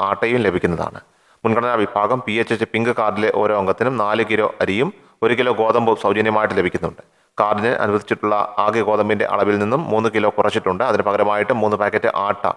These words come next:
ഒൻപത് രൂപ നിരക്കിൽ ലഭിക്കുന്നുണ്ട്. പൊതുവിഭാഗം എൻ പി എസ് നീല റേഷൻ കാർഡാണെങ്കിൽ ഓരോ അംഗത്തിനും രണ്ട് കിലോ അരി വീതം കിലോയ്ക്ക് നാല് രൂപ നിരക്കിൽ റേഷൻ കടകളിൽ നിന്ന് ലഭിക്കുന്നതാണ്. പൊതുവിഭാഗം എൻ പി എൻ എസ്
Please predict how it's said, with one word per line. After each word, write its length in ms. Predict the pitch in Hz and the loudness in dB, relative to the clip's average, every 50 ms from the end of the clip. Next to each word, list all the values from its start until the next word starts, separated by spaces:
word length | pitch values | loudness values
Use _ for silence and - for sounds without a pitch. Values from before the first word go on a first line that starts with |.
| - - - _ _ _ - | -6 -14 -20 _ _ _ -2
ഒൻപത് 240 | 110 113 117 127 123 | -2 2 2 2 2
രൂപ 260 | 117 117 110 101 110 | 4 2 4 2 2
നിരക്കിൽ 300 | 101 98 101 - - 120 | 2 2 2 2 2 2
ലഭിക്കുന്നുണ്ട്. 460 | 98 90 90 - 87 85 - - - - - _ _ _ _ _ _ _ _ | 2 2 2 0 0 -2 -4 -6 -10 -14 -16 _ _ _ _ _ _ _ _
പൊതുവിഭാഗം 600 | - 113 123 120 104 104 107 101 104 110 131 - - | 0 2 2 2 0 0 0 2 2 2 0 0 0
എൻ 200 | - 104 104 98 - | -2 -2 -2 -2 -2
പി 60 | 113 | -2
എസ് 240 | 107 123 139 - - | -2 -2 -2 -4 -6
നീല 240 | - 107 113 117 123 | -4 -4 -2 0 0
റേഷൻ 320 | 113 107 104 - 113 107 98 | 0 0 0 0 -2 0 0
കാർഡാണെങ്കിൽ 580 | 104 101 98 95 98 95 95 98 117 160 214 - - - - - _ - - _ _ _ _ _ _ _ _ _ _ _ _ _ _ _ - | 0 0 0 0 0 0 2 2 2 2 0 0 -4 -12 -20 -20 _ -20 -20 _ _ _ _ _ _ _ _ _ _ _ _ _ _ _ 0
ഓരോ 260 | 110 117 120 127 120 | 0 2 2 2 0
അംഗത്തിനും 440 | 110 104 104 101 - 113 135 180 196 - | 2 2 2 2 2 0 0 -2 -2 -2
രണ്ട് 240 | - 107 110 117 120 123 | 0 0 2 2 0 0
കിലോ 180 | 117 120 120 117 | 0 0 0 2
അരി 200 | - 101 101 101 | 2 2 2 2
വീതം 280 | 98 101 101 117 127 - | 2 2 0 0 0 0
കിലോയ്ക്ക് 420 | - 101 104 104 98 - 110 104 - - | 0 2 2 0 0 0 0 -2 0 0
നാല് 300 | 107 104 110 117 113 113 | 0 0 0 2 2 2
രൂപ 200 | 107 101 107 104 | 2 2 2 2
നിരക്കിൽ 360 | 104 98 98 - - - 87 | 2 2 0 0 -2 -2 0
റേഷൻ 260 | 101 101 98 - 107 | 0 0 0 0 0
കടകളിൽ 180 | 101 101 98 101 | 0 2 2 2
നിന്ന് 200 | 107 123 147 - | 2 2 2 2
ലഭിക്കുന്നതാണ്. 540 | 98 92 90 101 95 90 85 - - - - - _ _ _ _ _ _ - | 2 2 2 2 0 2 0 -2 -4 -4 -8 -14 _ _ _ _ _ _ 2
പൊതുവിഭാഗം 640 | 117 113 113 110 104 - 107 101 104 113 135 131 - - - | 2 4 4 2 0 0 0 0 0 0 0 -2 -2 -4 -2
എൻ 160 | 104 104 101 - | -2 -2 -2 -4
പി 60 | 113 | -2
എൻ 260 | 107 104 101 101 110 | -2 -2 0 0 0
എസ് 160 | 101 - - | 0 -2 -4